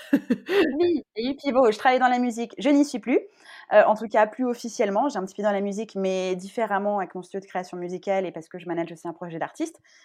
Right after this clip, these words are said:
Speaker 2: Mais tu me trouves pas, tu, tu, on travaille pas avec moi pour ça. Hem, donc, heu, mes piliers de contenu aujourd'hui sont plutôt basés sur les stratégies de vente et de conversion,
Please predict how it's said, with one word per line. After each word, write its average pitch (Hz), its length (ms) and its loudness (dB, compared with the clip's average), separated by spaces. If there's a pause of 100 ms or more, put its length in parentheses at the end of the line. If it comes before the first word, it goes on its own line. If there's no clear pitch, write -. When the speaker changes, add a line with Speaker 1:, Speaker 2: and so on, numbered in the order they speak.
(140)
Speaker 2:
Mais 165 140 -6 (160)
tu - 120 -12
me 170 40 -6
trouves - 260 -20
pas, 202 280 4
tu, - 260 -12
tu, - 240 -20
on 160 200 -10
travaille 165 240 -4
pas 180 220 -2
avec 160 220 -6
moi 190 180 -8
pour 180 100 -12
ça. 196 220 -8 (460)
Hem, 208 1040 4 (100)
donc, 302 560 0
heu, 214 440 0
mes 294 140 -2
piliers 330 200 -6
de 320 60 -12
contenu 294 440 -2
aujourd'hui 262 560 -4
sont 254 220 -12
plutôt 247 680 -6
basés 240 500 -2
sur 240 280 -10
les 202 140 -4
stratégies 240 600 -8
de 196 80 -12
vente 226 200 -2
et 214 40 -6
de 208 80 -14
conversion, 214 500 -4